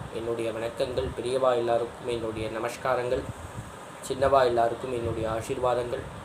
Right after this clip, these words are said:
விநாயகருடைய அருள் பரிபூரணமாக அனைவருக்கும் கிடைக்கட்டும். இன்றைய தினம் நம்ம பார்க்க போறது என்னன்னா, எந்த ஒரு நிகழ்ச்சிகளையும் மஞ்ச பிள்ளையார்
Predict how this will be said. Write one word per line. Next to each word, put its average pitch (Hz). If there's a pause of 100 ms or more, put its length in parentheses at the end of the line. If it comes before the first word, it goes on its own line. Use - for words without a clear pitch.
(540)
விநாயகருடைய 127
அருள் 127 (300)
பரிபூரணமாக 127
அனைவருக்கும் 120
கிடைக்கட்டும். - (720)
இன்றைய 131
தினம் 147
நம்ம 123
பார்க்க 123
போறது 123
என்னன்னா, 127 (1400)
எந்த 147
ஒரு 156
நிகழ்ச்சிகளையும் 143
மஞ்ச 127
பிள்ளையார் 139